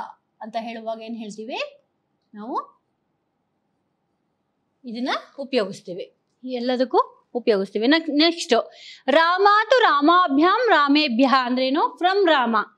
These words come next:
ರಾಮನ ದೆಸೆಯಿಂದ, ರಾಮನ ದೆಸೆಯಿಂದ, ಇಬ್ಬರು ರಾಮರ ದೆಸೆಯಿಂದ,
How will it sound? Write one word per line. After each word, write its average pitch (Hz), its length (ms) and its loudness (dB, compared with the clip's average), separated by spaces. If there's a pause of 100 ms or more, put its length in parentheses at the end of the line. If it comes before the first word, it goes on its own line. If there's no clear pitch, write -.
(720)
ರಾಮನ 269 480 2 (280)
ದೆಸೆಯಿಂದ, 240 560 -4 (640)
ರಾಮನ 277 380 2 (160)
ದೆಸೆಯಿಂದ, 247 460 0 (140)
ಇಬ್ಬರು 330 440 2
ರಾಮರ 311 360 2 (100)
ದೆಸೆಯಿಂದ, 240 460 -6